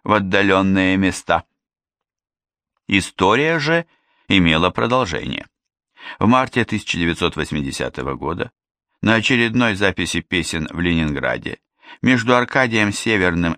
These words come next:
и Николаем Рязановым, создателем ансамбля "Братья Жемчужные",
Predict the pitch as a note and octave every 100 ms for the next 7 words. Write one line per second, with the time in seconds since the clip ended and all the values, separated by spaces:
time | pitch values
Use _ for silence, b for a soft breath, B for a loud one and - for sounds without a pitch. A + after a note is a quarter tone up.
0 | _ F2+ F2 F2+ F2 F2+ F2+ D#2+ D#2 -
1 | F2+ F2 A#2 E3+ F#2+ C2 G1+ - _ _
2 | _ _ _ _ C#3+ C#3+ A#2+ F2+ E2+ D#2+
3 | E2 D#2+ - E2 D#2 D#2 D2+ D2+ C2 C#2+
4 | C#2+ C2 - B1 C2+ A#1